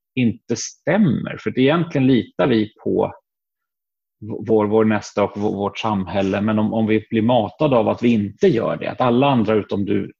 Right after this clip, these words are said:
inte sköter sig, då blir du som faktiskt är majoritet,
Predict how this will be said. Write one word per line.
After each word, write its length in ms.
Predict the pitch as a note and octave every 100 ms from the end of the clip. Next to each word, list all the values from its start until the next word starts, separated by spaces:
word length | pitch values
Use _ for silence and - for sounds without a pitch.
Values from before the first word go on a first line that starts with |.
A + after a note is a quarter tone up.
| _
inte 560 | B2 G#2+ F#2 _ - C#3
sköter 500 | - E3 D#3+ - -
sig, 300 | - - A2+ _ _ - - _ _ _ _ _ -
då 260 | B2 B2 A#2+
blir 400 | C#3+ B2+ G#2+ G2
du 300 | B2 C#3 C3
som 260 | - A#2
faktiskt 340 | G#2+ A2 - -
är 140 | G2
majoritet, 580 | G2 G2 G2 - G2+ G2